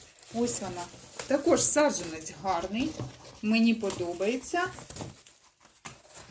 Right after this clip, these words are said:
І ось подивіться. Ось подивіться, яке листячко. Я так зрозуміла, що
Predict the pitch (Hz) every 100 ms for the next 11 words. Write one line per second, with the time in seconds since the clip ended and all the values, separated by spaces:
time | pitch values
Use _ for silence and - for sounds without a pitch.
0 | - - _ - - - - - - 214
1 | 247 277 - - - 190 285 480 - 254
2 | 190 - - - - - - - - -
3 | - - - _ - _ _ - _ -
4 | 214 254 233 196 240 320 247 240 226 214
5 | - - - 208 214 _ _ _ _ -
6 | - - - - - - 269 381 254 277
7 | 339 302 320 262 254 - - - 269 233
8 | -